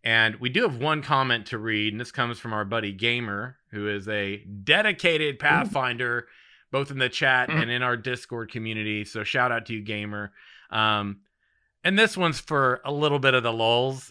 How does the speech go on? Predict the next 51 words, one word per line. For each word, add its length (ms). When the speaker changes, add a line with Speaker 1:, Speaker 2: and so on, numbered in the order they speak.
Speaker 1:
and 200
I, 140
I 60
don't 180
feel 240
bad 340
about 280
my 100
stance 440
on 180
this, 400
okay? 400
I 80
don't, 220
I 80
don't 260
feel 160
bad, 260
but 100
he's 260
been 260
going 360
back, 500
and 400
<laughs> 460
he's 300
been 220
going 340
back 340
and 100
actually 640
listening 420
to 80
all 420
the 180
episodes. 680
Like, 140
there's 140
a 80
handful 320
of 60
people 200
have 100
been 160
doing 180
that. 160
He's 160
one 180
of 120
'em, 160
right? 260